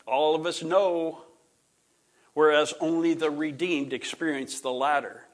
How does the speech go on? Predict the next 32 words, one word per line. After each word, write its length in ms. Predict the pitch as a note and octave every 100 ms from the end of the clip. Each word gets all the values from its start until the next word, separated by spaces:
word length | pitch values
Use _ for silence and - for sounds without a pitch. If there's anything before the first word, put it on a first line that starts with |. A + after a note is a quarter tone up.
| _ _ _ _ - _ _ - -
Thus, 320 | D#3+ G3 -
the 120 | -
problem 440 | - G3+ F#3+ F#3+ G3
again 560 | E3 D#3 C3+ C3+ C3+ C#3+
is 220 | D3 C3
not 280 | D#3+ F3+ D3
a 60 |
failure 520 | C#3 E3 F3 F3 E3+
to 220 | E3+ D3 D3
honor 320 | D#3 D#3+ D3
God, 640 | C3 D3 C#3 C3+ D3 D3 - _ _ - _ _ _
uh, 220 | C#3 C#3 A#2
by 180 | C#3
what 220 | C#3+ D#3 C#3+
is 160 | G#2+
known, 500 | C3 E3 D#3+ - - - _ _
but 160 | C3+ C3
a 60 |
refusal 680 | C3 C3+ C#3 E3+ E3 C#3+ -
to 180 | - C3+
honor 500 | D3+ D3 A#2+ B2 - _
what 380 | D3 C#3 C#3+ - _ _ _ _ _ _
was 340 | C3+ D3+ B2 -
clearly 480 | - D#3 C#3+ G#2
known. 140 | G2 F#2+ - - _ _ _ _ _ _ _ _ _ _ _ _ _ - - - - _
General 320 | G3 A3 F3+
wa-, 200 | D#3+ F3 E3+
revelation 600 | E3 F3 D#3+ D#3 D#3 C3+ -
<clears throat> 40 |
is 440 | - - - C#3 -
kind 260 | F3+ D#3
of, 220 | C#3 B2